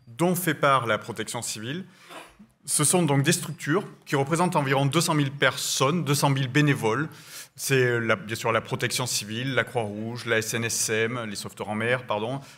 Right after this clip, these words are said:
l'Ordre de Malte et d'autres structures. Et donc la protection civile. Et la protection civile en France, donc notre structure, c'est, voilà,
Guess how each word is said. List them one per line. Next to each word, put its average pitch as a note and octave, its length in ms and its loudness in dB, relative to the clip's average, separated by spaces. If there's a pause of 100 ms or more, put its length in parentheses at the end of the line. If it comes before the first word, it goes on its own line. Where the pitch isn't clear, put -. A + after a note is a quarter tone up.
(140)
l'Ordre A#2 220 2
de A#2+ 60 2
Malte C3+ 260 0
et - 20 -6
d'autres B2 160 -4
structures. C#3+ 440 -6 (400)
Et D#3 80 0
donc F3+ 220 4
la - 120 6
protection E3 400 0
civile. G#2+ 400 -6 (600)
Et G2+ 500 -4
la C3 100 2
protection D3 360 -2
civile D3 380 -2
en C3+ 100 -4
France, - 520 -4 (560)
donc G#2 240 -8
notre C3 180 -2
structure, C#3 540 -6 (600)
c'est, B2+ 440 4
voilà, G#2 280 0